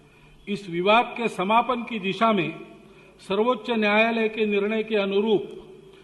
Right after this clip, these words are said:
परस्पर विवाद को समाप्त करने वाली पहल सरकार की ओर से शीघ्रतापूर्वक होगी, ऐसा हमें विश्वास है।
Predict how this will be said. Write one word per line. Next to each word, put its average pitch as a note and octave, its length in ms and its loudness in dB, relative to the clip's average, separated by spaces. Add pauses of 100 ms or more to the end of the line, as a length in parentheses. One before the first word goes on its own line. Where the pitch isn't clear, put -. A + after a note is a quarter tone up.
(160)
परस्पर A3+ 460 0
विवाद A3+ 460 2
को A3+ 120 0
समाप्त G#3+ 480 -2
करने G#3 260 -2
वाली G3+ 320 2
पहल F3+ 400 0 (840)
सरकार A#3+ 460 2
की B3 180 -2
ओर A3 160 2
से A3 180 -6
शीघ्रतापूर्वक G3+ 880 -2
होगी, F#3 280 -2 (640)
ऐसा G3 300 2
हमें G3+ 260 0
विश्वास F3 480 -2
है। - 80 -18